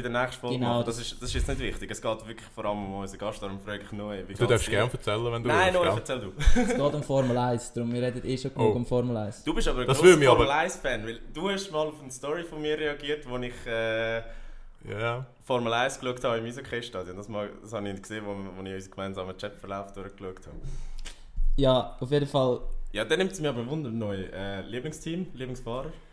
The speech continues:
Speaker 3: das ist eine gute Frage. Lieblingsfahrer, Fahrtleiter, das war der Räikkönen gewesen. Und jetzt ist es so ein bisschen,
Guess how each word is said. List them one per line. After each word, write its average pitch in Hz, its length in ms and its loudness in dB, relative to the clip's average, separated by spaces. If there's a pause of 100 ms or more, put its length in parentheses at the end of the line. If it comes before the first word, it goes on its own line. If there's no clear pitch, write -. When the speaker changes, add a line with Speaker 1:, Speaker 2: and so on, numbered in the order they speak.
(600)
Speaker 3:
das 123 220 6
ist 113 80 4
eine 113 80 -2
gute 120 260 6
Frage. 107 400 4 (520)
Lieblingsfahrer, 117 760 8
Fahrtleiter, 110 540 2
das 110 280 -6
war 104 60 0
der 95 80 0
Räikkönen 101 360 -2
gewesen. 113 280 -4 (560)
Und 95 340 0
jetzt 101 280 2
ist 98 80 -4
es - 80 -10
so 98 120 2
ein - 80 -6
bisschen, 92 400 2